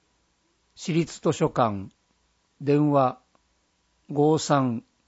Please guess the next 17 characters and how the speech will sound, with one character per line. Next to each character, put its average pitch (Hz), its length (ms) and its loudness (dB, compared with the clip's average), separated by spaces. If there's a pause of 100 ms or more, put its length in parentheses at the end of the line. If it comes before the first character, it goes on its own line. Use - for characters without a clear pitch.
(360)
三 151 320 0
三 139 380 2
六 117 260 -4
五。 123 360 2 (1700)
夏 147 300 -4
休 170 320 0
み 110 280 -6 (100)
子 143 120 -6
ど 156 140 2
も 151 260 2
ワ 139 240 4
ー - 60 -8
ク 147 120 -12
シ - 140 -6
ョ 127 40 2
ッ - 40 -4 (160)
プ。 113 180 -12